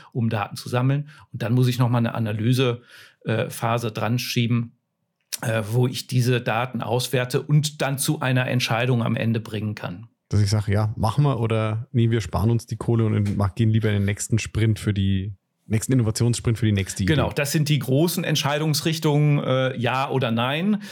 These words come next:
Speaker 2: Mhm.
Speaker 1: Dazwischen gibt's dann natürlich noch viel Grau und, äh, ja, mal sehen oder ich find's eigentlich ganz gut, aber wir müssen noch mal gucken. Danach würde man dann noch mal so
Speaker 2: Mhm.
Speaker 1: eine Iteration verlängern oder durchführen, äh, um zu gucken,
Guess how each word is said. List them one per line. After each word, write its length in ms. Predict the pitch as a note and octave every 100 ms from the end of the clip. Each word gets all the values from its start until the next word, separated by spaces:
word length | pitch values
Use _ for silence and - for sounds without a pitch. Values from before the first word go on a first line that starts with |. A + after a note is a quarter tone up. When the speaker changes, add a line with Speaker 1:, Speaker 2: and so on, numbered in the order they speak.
| -
Speaker 2:
Mhm. 60 | C#3+
Speaker 1:
Dazwischen 400 | C#3 E3 D3+ D#3
gibt's 180 | C#3+ -
dann 120 | C#3
natürlich 360 | A#2+ - C3 C3
noch 140 | B2
viel 240 | - B2+
Grau 420 | A2 A#2 C3 D3 D3+
und, 340 | B2+ A#2+ -
äh, 360 | B2+ A#2+ B2 B2
ja, 100 | A#2+
mal 180 | B2 A#2
sehen 380 | G#2+ C3 D3 D3+
oder 180 | A#2+ A2+
ich 100 | -
find's 220 | F3+ F3
eigentlich 360 | C#3 C3+ C3 -
ganz 240 | A#2+ -
gut, 340 | C#3 F3+ G#3
aber 220 | C3 C3 B2
wir 80 | B2+
müssen 240 | C#3+ C#3
noch 140 | A#2+
mal 120 | A2 A#2
gucken. 400 | - E3+ E3+ E3 - - -
Danach 400 | A#2+ C3 C3 C3
würde 180 | C#3 C3
man 200 | B2 A#2+
dann 280 | A#2 A#2 - - -
noch 200 | C3 D#3+
mal 140 | D#3
so 100 | B2+
Speaker 2:
Mhm. 60 | C#3
Speaker 1:
eine 240 | C3+ B2+
Iteration 920 | B2+ C3+ B2 B2 - C3+ C#3 C#3 C3+ - -
verlängern 480 | - A#2+ B2 C#3 C3
oder 400 | G#2+ A2+ A2+ - _ _ _ _ _ _ - -
durchführen, 560 | B2+ B2 C3 B2+ B2 - - - _ -
äh, 160 | A#2
um 340 | - B2+ C3+ C3
zu 140 | B2
gucken, 500 | - C#3 C3 B2